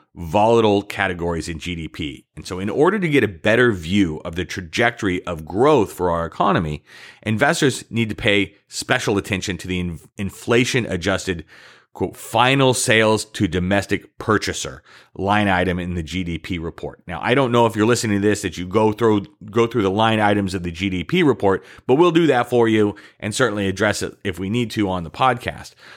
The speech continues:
But this combined category of consumer spending and fixed investment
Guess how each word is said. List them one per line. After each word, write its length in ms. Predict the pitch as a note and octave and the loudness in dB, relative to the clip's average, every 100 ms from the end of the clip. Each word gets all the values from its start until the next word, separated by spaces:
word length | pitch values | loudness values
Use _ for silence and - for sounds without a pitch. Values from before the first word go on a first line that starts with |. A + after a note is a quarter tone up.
| - | -4
But 160 | B2 C3+ | 0 4
this 180 | F#3 | 2
combined 680 | - F#3+ B2+ A#2+ B2+ D3 D3 | 2 0 0 2 2 2 0
category 720 | - A2+ G#2+ A2 F#2 E2+ D2+ - | -2 -2 0 0 -2 -2 -2 -6
of 140 | F2 | -10
consumer 520 | - F#2+ - A#2+ C#3 D3 | -8 -8 -4 -2 0 0
spending 600 | - G#2+ F#2 D#2+ C#2+ - _ - _ _ - | 0 0 0 -4 -8 -14 _ -20 _ _ -8
and 160 | G#2+ | -6
fixed 360 | - - D3+ D3+ | -4 0 0 2
investment 600 | C#3 A2 G#2+ - F#2+ - | 0 2 2 0 -4 -6